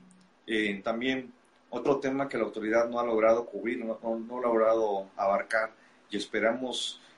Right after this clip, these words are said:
que en esta miscelánea dos mil dieciocho se pueda ya consolidar, es el tema de la cancelación de los tres primeros días.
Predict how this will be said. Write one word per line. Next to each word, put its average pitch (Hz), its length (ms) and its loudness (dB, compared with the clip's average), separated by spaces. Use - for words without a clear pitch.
que 113 120 0
en 110 80 2
esta 113 200 0
miscelánea 113 360 0
dos 113 100 0
mil 117 120 -4
dieciocho 110 480 0
se 101 200 -4
pueda 113 560 8
ya 120 180 2
consolidar, 110 640 0
es 139 160 -2
el 135 80 -6
tema 143 140 -6
de 147 60 0
la 135 100 0
cancelación 107 600 -4
de 131 60 -2
los 110 160 -6
tres 113 180 -10
primeros 101 400 -4
días. - 480 -8